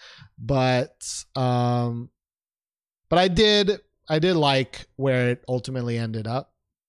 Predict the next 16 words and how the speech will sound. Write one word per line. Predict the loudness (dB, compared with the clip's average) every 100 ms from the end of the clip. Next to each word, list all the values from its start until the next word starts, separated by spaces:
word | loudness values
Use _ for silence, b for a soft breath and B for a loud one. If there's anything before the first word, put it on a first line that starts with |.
| _ _ _ _ -14
Um, | -12 -10 -12 -14 -18 _ _ _ _ _ _
and | -4 -4
I |
can, | -2 -4 -6
I | -2 -2
actually | -2 -4 -4
can | -6
kind | -6 -4 -2
of | -4
understand | -4 -6 -4 -2 -2 -4 b b b _
you, | -6 -6
the | -4 0
idea | 0 0 0 0
of, | 0
like, | -4 -4 -8
it's, | -10 -10 -14